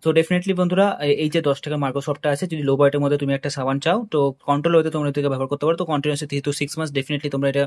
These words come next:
ইউজ করতে পারো, তারপর অন্য কোনো ব্র্যান্ডের থেকে সুইচ করতে পারো। ওকে, at the same time আমি খুবই তাড়াতাড়ি কম্পারিজন সিরিজে যে প্লেলিস্টটা আছে ওর মধ্যে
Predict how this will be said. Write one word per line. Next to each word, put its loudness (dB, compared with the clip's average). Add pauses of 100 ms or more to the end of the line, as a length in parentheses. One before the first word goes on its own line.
(340)
ইউজ 0
করতে 2
পারো, 6
তারপর 2 (160)
অন্য 0
কোনো 0
ব্র্যান্ডের 2
থেকে -4
সুইচ -2
করতে -2
পারো। 4 (380)
ওকে, 2 (300)
at 2
the 4
same 0
time 2
আমি -6
খুবই -4
তাড়াতাড়ি 0
কম্পারিজন 0
সিরিজে -2
যে 0
প্লেলিস্টটা -2
আছে -2
ওর 0
মধ্যে 0